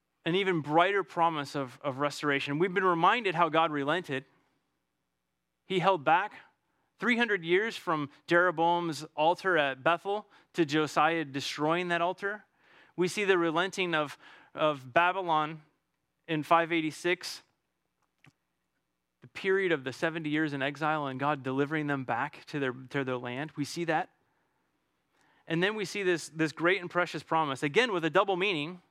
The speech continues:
right? Pointing to a, a near term and a long term. But look what it says. "Behold, the days are coming, declares the Lord, when the plowman shall overtake the reaper,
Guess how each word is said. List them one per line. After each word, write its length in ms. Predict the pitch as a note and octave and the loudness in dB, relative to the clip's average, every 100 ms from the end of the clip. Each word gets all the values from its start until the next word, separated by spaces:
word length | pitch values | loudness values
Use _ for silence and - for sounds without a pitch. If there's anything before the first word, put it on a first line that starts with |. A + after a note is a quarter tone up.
| _ | _
right? 300 | D3+ E3 G#3+ | 0 0 0
Pointing 280 | - F#3 F#3+ | -4 -4 -2
to 180 | F3+ F3 | 0 2
a, 100 | D3 | 2
a 100 | C#3 | 0
near 220 | D#3 G3+ | 0 0
term 460 | G#3+ G#3+ G#3+ G#3 - _ | 0 -2 -4 -4 -14 _
and 80 | D3+ | -2
a 60 | |
long 260 | D3+ E3+ F#3+ | 2 2 0
term. 360 | F3 B2 A2+ - - - _ | -4 -8 -8 -14 -20 -20 _
But 100 | E3 | 0
look 120 | F3+ | 0
what 100 | G#3+ | 0
it 80 | F3 | -2
says. 320 | - D#3+ B2+ - _ - _ | 0 0 0 -10 _ -20 _
"Behold, 440 | G3+ F#3+ B3 F#3+ D3+ | -10 -2 2 2 2
the 60 | |
days 300 | D3+ F#3 A3+ | 2 0 2
are 100 | G#3+ | 0
coming, 480 | F#3 F#3+ F#3+ C3+ A2+ | -2 -4 -4 -4 -6
declares 440 | C3 - C3+ C3 | -8 -4 -2 -2
the 80 | B2 | -6
Lord, 320 | A#2 A#2+ A#2 - - - - | -4 -4 -4 -8 -20 -20 -6
when 120 | D#3 | -2
the 80 | D#3 | -2
plowman 520 | - F3 G3 D#3+ B2+ | 2 2 2 0 -4
shall 160 | B2+ C#3 | -4 -4
overtake 520 | D3 D3 C#3+ D#3 D3+ | -2 -2 -4 -6 -4
the 100 | C3+ | -6
reaper, 380 | C3+ D#3+ - | -6 -6 -10